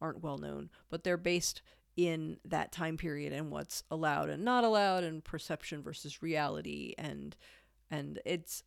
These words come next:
sad sometimes to see how much has not really changed, just insert a different immigrant group in there and they're still vilified and, and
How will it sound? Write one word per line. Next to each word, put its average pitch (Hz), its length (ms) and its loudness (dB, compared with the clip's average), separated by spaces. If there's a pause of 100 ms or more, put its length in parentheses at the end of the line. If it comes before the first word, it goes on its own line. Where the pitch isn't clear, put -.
sad 220 420 4
sometimes 160 460 -4
to - 80 -8
see 147 240 -2
how 151 160 -2
much - 320 -10
has 147 340 -6
not 143 280 -6 (100)
really 147 300 -10
changed, - 440 -12 (320)
just - 400 -6 (160)
insert 143 380 -4
a 147 60 -6
different - 340 -10
immigrant 147 400 -6
group 143 300 -10
in 151 220 -4
there 139 300 -4
and 143 200 -6
they're 147 100 -4
still 143 440 -6
vilified - 680 -8 (100)
and, - 340 -12 (600)
and 156 320 -12